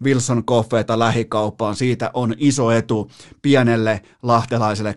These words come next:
kotimaiselle yrittäjälle näinä hetkinä, joten menkää osoitteeseen, äh, wilson coffee piste fi,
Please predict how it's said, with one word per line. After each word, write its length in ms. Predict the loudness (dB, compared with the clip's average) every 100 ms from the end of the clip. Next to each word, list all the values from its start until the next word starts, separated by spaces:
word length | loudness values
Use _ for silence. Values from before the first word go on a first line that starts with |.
| 0
kotimaiselle 680 | 0 2 0 -2 -4 -6 -2
yrittäjälle 560 | 0 0 -2 -4 -4 -2
näinä 360 | 0 0 0
hetkinä, 400 | -2 -4 -4 -2
joten 280 | -2 0 0
menkää 320 | 0 0 0
osoitteeseen, 640 | 0 0 0 -2 2 2 2 -2 -10 _ _ _ _ _ -4
äh, 120 | 0
wilson 320 | 2 0 0 2
coffee 340 | 0 2 -2
piste 320 | -2 -6 -6
fi, 260 | 0 0